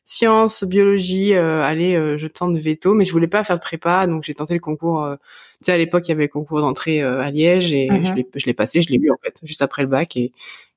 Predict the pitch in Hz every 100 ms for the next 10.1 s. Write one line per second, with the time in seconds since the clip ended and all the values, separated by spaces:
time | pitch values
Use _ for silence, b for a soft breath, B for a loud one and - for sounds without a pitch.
0 | _ 143 131 139 143 139 127 - - _
1 | - - 143 123 113 123 - - 147 147
2 | 151 - 143 139 120 _ _ - - 160
3 | 143 139 147 135 - 147 _ _ - 226
4 | 202 196 - 202 190 220 - 185 185 208
5 | 202 202 180 196 190 170 170 170 170 170
6 | 170 170 160 165 - _ _ _ _ _
7 | - _ _ _ _ _ - B B -
8 | - 170 156 143 143 151 202 - 170 -
9 | 147 143 143 143 - 156 185 180 185 165
10 | 151